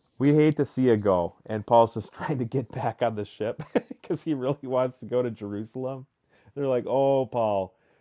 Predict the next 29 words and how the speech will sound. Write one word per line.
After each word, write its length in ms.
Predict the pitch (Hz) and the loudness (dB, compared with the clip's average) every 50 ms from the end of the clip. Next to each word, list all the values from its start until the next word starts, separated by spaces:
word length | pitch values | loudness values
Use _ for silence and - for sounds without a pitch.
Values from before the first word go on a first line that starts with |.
| _ _ _ - | _ _ _ -8
uh, 240 | 101 107 107 95 - - _ _ _ _ - - 104 - | -6 -4 -4 -4 -6 -8 _ _ _ _ -16 -16 -14 -6
just 220 | 165 233 233 - 208 | -4 -4 -4 -4 -2
one 220 | 208 214 214 190 | 0 0 0 2
more 220 | 196 190 170 165 | 0 2 2 2
story. 420 | 147 - - - 127 123 117 110 98 | 0 -2 -2 0 2 4 4 4 2
I 120 | 101 139 165 | 2 0 0
gotta 280 | 196 240 262 262 254 247 | 2 2 4 4 2 2
tell 240 | - 202 196 196 | 2 2 2 2
you 100 | 185 185 | 2 0
about 320 | 175 156 160 156 156 156 - | 0 2 2 2 2 2 0
the 80 | 139 | -6
time." 500 | 135 - 131 120 120 123 120 123 127 - - - - _ _ - 415 415 - - 427 - - 453 - - | -6 -2 0 2 2 4 2 2 0 -2 -6 -12 -20 _ _ 4 4 4 6 4 4 6 6 4 4 6
<laughs> 800 | - 427 427 - 453 415 - _ _ _ _ _ _ _ _ - | 4 4 4 6 4 4 4 _ _ _ _ _ _ _ _ -6
"Here, 260 | 240 220 202 170 147 | 0 0 2 2 0
Paul, 420 | 151 - - 190 185 185 180 180 _ _ _ _ _ _ _ _ _ _ - 208 - | -2 0 2 4 4 4 2 0 _ _ _ _ _ _ _ _ _ _ -20 -18 -4
take 220 | - 233 269 254 - | -2 -2 -2 0 2
this 200 | 220 202 - - | 0 0 2 4
hot 260 | 143 131 127 - - | 6 6 6 6 2
dish 220 | 123 117 101 - | -2 -4 -2 0
with 200 | 104 98 92 - | -2 -2 -2 -2
you. 200 | 95 92 82 - - _ _ _ _ _ _ _ _ _ _ _ _ _ _ _ _ _ _ _ _ - - | -2 -2 -2 -2 -6 _ _ _ _ _ _ _ _ _ _ _ _ _ _ _ _ _ _ _ _ -10 -2
Um, 420 | - 110 110 107 104 101 98 - - _ _ _ - | 0 2 4 4 4 4 2 -2 -10 _ _ _ -6
we 160 | 120 180 214 | -4 -4 -4
can't 300 | - - 277 254 - 151 | 0 0 0 0 0 4
let 260 | 156 165 165 165 - | 4 4 4 4 2
you 140 | 160 151 143 | 2 4 4
leave 380 | 131 120 127 127 127 127 120 104 | 4 4 4 4 4 2 2 2
this 200 | 117 110 - - | 0 0 0 -4
place, 640 | _ - 117 117 110 107 104 104 101 - - - | _ -4 0 2 4 4 4 2 0 -4 -12 -14